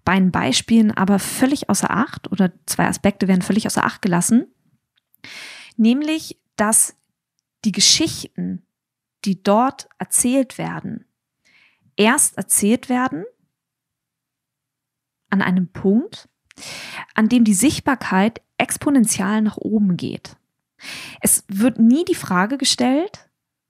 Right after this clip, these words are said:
was war eigentlich vorher, bevor Person X Y plötzlich super sichtbar wurde. Ne? Naja, in aller Regel wurde bereits vorher wahnsinnig hart an sich gearbeitet, aber das ist eben nicht sichtbar.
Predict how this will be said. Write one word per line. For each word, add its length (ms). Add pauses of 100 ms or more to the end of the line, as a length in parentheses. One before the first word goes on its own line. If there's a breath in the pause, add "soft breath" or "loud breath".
was 480
war 220
eigentlich 340
vorher, 720 (140)
bevor 720
Person 440
X 220
Y 440
plötzlich 280
super 240
sichtbar 340
wurde. 360 (880 loud breath)
Ne? 240 (1600 loud breath)
Naja, 480 (540)
in 160
aller 280
Regel 520 (160)
wurde 200
bereits 340
vorher 560
wahnsinnig 640
hart 480
an 100
sich 200
gearbeitet, 800
aber 160
das 160
ist 180
eben 180
nicht 300
sichtbar. 480